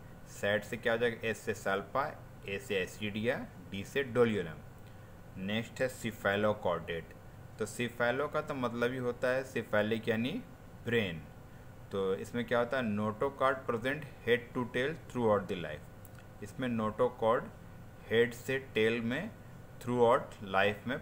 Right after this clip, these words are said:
प्रेजेंट रहता है। इसका एग्जांपल क्या है, branchiostoma, जिसको हम लोग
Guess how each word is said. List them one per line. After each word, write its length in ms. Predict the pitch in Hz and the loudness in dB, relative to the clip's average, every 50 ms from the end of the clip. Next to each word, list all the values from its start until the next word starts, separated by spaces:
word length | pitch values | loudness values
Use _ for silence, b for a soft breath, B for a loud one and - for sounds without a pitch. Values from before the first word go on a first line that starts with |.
| - | -4
प्रेजेंट 380 | - 101 92 101 101 95 85 87 | -4 -4 -2 -2 -2 -2 -2 -2
रहता 300 | 85 82 80 - - 80 | -4 -4 -4 -6 -8 -8
है। 120 | 78 78 - - - - - - - | -8 -10 -12 -14 -16 -16 -14 -12 -12
इसका 260 | 92 - - - 104 | -12 -4 0 2 2
एग्जांपल 500 | 101 92 92 101 98 101 98 - 117 117 | 2 2 0 -2 -2 -2 -2 -2 -2 -4
क्या 200 | 113 - 120 120 | -2 0 0 0
है, 180 | 117 131 185 240 - - - - - - - - - - 85 80 | 0 0 -4 -6 -8 -12 -14 -16 -16 -16 -16 -16 -14 -14 -10 -6
branchiostoma, 1080 | 82 101 101 95 95 95 92 - - 117 110 104 104 - - - 113 110 113 120 127 147 180 - - - - - - - - - - - | -2 0 0 0 0 -2 -4 -4 -2 0 0 0 -2 -2 -2 0 0 2 2 2 2 2 0 -4 -8 -14 -14 -14 -16 -16 -16 -16 -12 -10
जिसको 280 | 98 92 - - - 110 | -10 -10 -8 -4 -2 0
हम 140 | 107 107 107 | 2 2 2
लोग 180 | 107 110 - | 2 0 -2